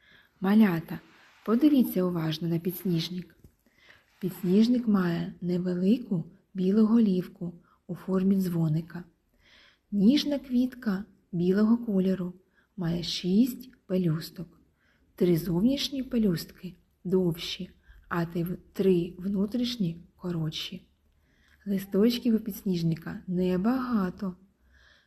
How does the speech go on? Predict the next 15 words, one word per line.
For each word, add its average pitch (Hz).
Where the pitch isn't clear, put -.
Листя 175
зелене, 175
довге 190
та 330
вузьке. 165
Має 185
первоцвіт 185
тонке 180
стебло, 175
теж 220
зеленого 190
кольору. 170
Підсніжники — 190
цибулинні 185
рослини. 165